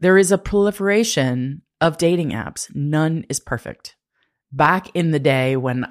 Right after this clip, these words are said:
I was dating, before I met my husband, I dated online in the early days of dating online.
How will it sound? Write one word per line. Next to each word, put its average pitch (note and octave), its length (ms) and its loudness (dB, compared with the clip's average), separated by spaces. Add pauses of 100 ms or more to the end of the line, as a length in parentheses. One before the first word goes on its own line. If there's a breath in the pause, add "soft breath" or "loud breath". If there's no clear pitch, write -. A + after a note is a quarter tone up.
(140)
I C3+ 300 2
was B2+ 440 -4
dating, B2+ 640 -2
before C#3 440 -2
I B2+ 140 0
met B2 360 -6
my A#2+ 640 -6 (160)
husband, A2 800 -2 (1400 soft breath)
I E3 220 4
dated C#3+ 400 0
online B2+ 560 -2
in D#3 100 -2
the D3 180 -4
early C3 400 0
days C3+ 440 -2
of E3 180 0
dating F3+ 480 -2 (320)
online. C3 560 -4